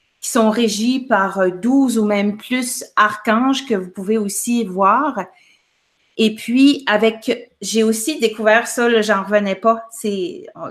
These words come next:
tu sais, comme j'ai dit, là, je reçois ça d'informations et ensuite, je décortique et j-, et j'ai plein, plein d'autres choses qui arrivent. Dans les, la note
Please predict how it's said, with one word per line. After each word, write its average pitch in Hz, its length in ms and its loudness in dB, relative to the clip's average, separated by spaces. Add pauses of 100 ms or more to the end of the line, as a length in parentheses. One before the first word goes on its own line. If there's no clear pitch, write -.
(160)
tu 262 100 -2
sais, 254 100 -6
comme 208 200 2
j'ai 196 200 -2
dit, 233 220 -2
là, 190 180 4
je 185 180 -6
reçois 196 360 2
ça 247 240 -2
d'informations 214 680 0
et 220 100 2
ensuite, 247 500 -4
je 196 160 -2 (360)
décortique 226 600 0
et 220 60 4
j-, - 280 -4
et 185 160 0
j'ai 180 200 2
plein, 220 260 2
plein 220 220 4
d'autres 196 320 -2
choses 233 340 0
qui 220 100 0
arrivent. 202 440 -2 (1300)
Dans 294 460 4
les, 208 380 2
la 196 300 2
note 240 600 0